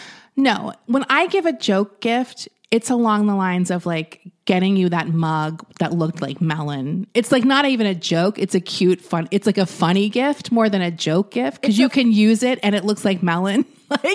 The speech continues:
Speaker 2: It's
Speaker 1: do you
Speaker 2: a
Speaker 1: know what I mean? Like,
Speaker 2: It's a funny gift, but it's actually useful to me.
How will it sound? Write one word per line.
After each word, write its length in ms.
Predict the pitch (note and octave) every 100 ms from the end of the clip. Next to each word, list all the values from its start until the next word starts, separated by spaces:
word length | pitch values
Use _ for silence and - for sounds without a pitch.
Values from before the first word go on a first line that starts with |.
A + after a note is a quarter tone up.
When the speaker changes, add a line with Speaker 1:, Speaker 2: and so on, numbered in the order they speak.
| F#4+
Speaker 2:
It's 420 | G#4 A4 A4 C#4+
Speaker 1:
do 60 | G#4+
you 60 |
Speaker 2:
a 20 | A#4+
Speaker 1:
know 40 |
what 180 | A#4+ G#4
I 40 |
mean? 240 | D#4+ E4 C#4+
Like, 240 | A#3+ A#3
Speaker 2:
It's 180 | B3 C4
a 80 | B3+
funny 460 | A3+ - A#3+ C#4 A#3
gift, 480 | F3 F3+ F#3+ - -
but 140 | E3+
it's 160 | E3 E3+
actually 480 | D#3+ - F3 E3
useful 520 | D3 C#3+ D#3+ - - C3
to 120 | E3
me. 300 | C#3 - -